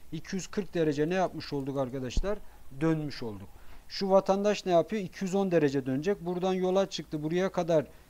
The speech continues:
yüz seksen. Bunun üzerine ne yapacak? Otuz derece daha gelirse o zaman bu da E noktasına gelmiş oldu. Öyleyse şu yarışmacımıza bakalım.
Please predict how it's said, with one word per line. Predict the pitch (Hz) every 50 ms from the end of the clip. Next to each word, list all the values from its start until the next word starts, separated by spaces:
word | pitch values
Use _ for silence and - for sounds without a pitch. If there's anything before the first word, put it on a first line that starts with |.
| - -
yüz | - 139 151 175 180 -
seksen. | - - 185 165 151 - - 170 180 196 214 196 - - - - -
Bunun | 165 180 185
üzerine | 185 170 185 185 185 185 190
ne | 196
yapacak? | 202 185 165 151 156 185 214 202 -
Otuz | 180 175 170 - 208 196 170 165
derece | 175 170 160 151 143 156 147
daha | 165 156 156
gelirse | 151 143 160 185 190 170 143 117 - - 156 180 202 208 - - - - - -
o | - 151 156
zaman | 151 160 156 151 147 160
bu | 175 160 147
da | 147 165 190 196 - - - - -
E | 156 170 175 175 175
noktasına | 165 151 135 - - 147 127 - - 135 127 123
gelmiş | 120 139 165 156 143 139 156 190 202 185 - - - - - - -
oldu. | 160 160 151 139 123 113 101 92 - - - - - - - -
Öyleyse | 151 165 180 196 196 196 - - 185 175 165 139 - - - - - -
şu | - - - 190 196
yarışmacımıza | 190 185 180 185 170 - - 190 185 185 170 190 196 180 175 196 185
bakalım. | 196 190 - - 156 147 175 196